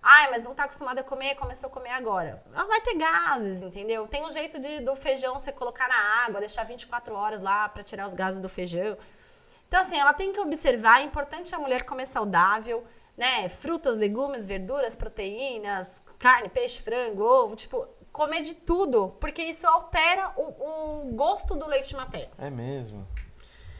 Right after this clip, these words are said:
Speaker 1: Se você provar, você vai falar, "Ah, nossa, Paty, é tudo igual", né? Mas os estudos mostram isso. E lá na introdução alimentar, quando a criança tiver seis meses, a gente começar a dar os alimentos pra ela, a criança tem a memória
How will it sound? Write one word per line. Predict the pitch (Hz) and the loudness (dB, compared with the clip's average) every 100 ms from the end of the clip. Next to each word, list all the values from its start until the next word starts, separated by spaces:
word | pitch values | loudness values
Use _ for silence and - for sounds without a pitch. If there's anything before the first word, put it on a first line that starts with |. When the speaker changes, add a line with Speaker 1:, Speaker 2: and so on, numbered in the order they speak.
| - | -2
Speaker 1:
Se | - 349 | -2 2
você | 466 571 | 2 4
provar, | 466 247 233 | 4 10 10
você | 339 | 10
vai | 294 | 0
falar, | 294 233 | 0 -2
"Ah, | 269 226 175 - - | -4 -14 -18 -20 -8
nossa, | 226 262 - | 0 0 0
Paty, | 196 180 | -4 -6
é | |
tudo | 190 240 | -8 -6
igual", | 254 185 147 - - - - | -2 0 0 -2 -18 -20 -4
né? | 220 214 | -2 0
Mas | 202 220 226 | 4 2 2
os | 247 | -4
estudos | 254 - 269 302 | -8 -8 -10 -10
mostram | 269 240 262 - 233 202 | -2 2 2 0 -10 -12
isso. | 180 165 - | -10 -12 -10
E | 202 | -4
lá | 220 247 | 6 8
na | 359 | 6
introdução | 370 370 262 254 269 | -2 -4 -4 -4 -10
alimentar, | 240 220 214 226 226 254 - - _ | -10 -10 -6 4 4 4 -6 -20 _
quando | 226 | -10
a | 220 | -8
criança | 226 208 | -10 -12
tiver | - 208 | -12 -10
seis | - 247 302 | -4 -2 -4
meses, | 277 233 202 185 | -4 -4 -4 -4
a | |
gente | 196 226 | -12 -16
começar | - 226 220 220 | -14 -14 -4 0
a | 254 | 0
dar | 254 | -2
os | 233 | -6
alimentos | 220 202 202 254 - | -8 -10 -12 -10 -10
pra | - 190 | -4 -4
ela, | 175 220 269 214 165 - - _ _ _ - - | -2 -4 -4 -6 -8 -16 -20 _ _ _ -20 -6
a | |
criança | 202 247 254 269 285 | -2 0 0 0 -6
tem | 285 269 | -6 -6
a | |
memória | 277 269 254 254 247 254 | -6 -4 0 0 0 -8